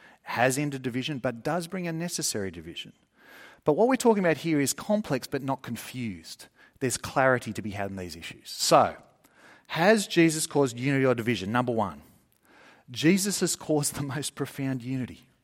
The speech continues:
The very reason Jesus came to this earth was to unite people to himself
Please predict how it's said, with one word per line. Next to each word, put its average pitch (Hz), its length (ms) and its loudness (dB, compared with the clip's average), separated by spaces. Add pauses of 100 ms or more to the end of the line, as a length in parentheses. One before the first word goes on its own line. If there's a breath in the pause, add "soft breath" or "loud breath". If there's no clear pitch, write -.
(760 soft breath)
The 143 100 0
very 226 500 4
reason 185 540 4
Jesus 156 540 0
came 120 720 -4 (180)
to 170 240 -2
this 160 260 -2
earth 131 560 2 (280 soft breath)
was 127 180 -2
to 120 180 -4
unite 143 520 2
people 156 240 -6
to 208 280 -4
himself 120 760 -6